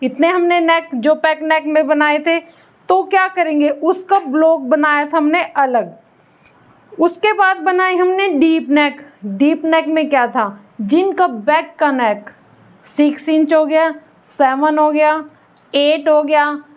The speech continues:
नाइन हो गया, टेन, इलेवन, ट्वेल्व तक, तो उनका जो block था वो अलग। इसमें कंफ्यूज होने वाला कुछ नहीं होता, बस एक confidence होना चाहिए।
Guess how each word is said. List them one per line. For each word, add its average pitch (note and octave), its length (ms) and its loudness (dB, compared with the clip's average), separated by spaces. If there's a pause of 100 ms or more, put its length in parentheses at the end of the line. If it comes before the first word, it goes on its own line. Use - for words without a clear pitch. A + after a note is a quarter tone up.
(120)
नाइन C4+ 500 2
हो D4+ 160 4
गया, D4 260 2 (460)
टेन, E4+ 240 0 (120)
इलेवन, D#4+ 480 0 (160)
ट्वेल्व F4 400 0
तक, - 260 -2 (560)
तो C#4 80 2 (380)
उनका F4 400 2
जो E4 180 -2
block D4 500 2
था E4+ 160 0 (480)
वो D#4+ 140 2
अलग। C#4+ 640 0 (460)
इसमें G#4 380 0
कंफ्यूज G4+ 680 0
होने G4+ 180 0
वाला G4 260 2
कुछ F4+ 260 -6
नहीं F4 160 2
होता, B3 340 0 (480)
बस F4+ 420 -2 (120)
एक D#4 280 0 (1700)
confidence D#4 640 0
होना G#3+ 260 -2
चाहिए। F#3 500 -2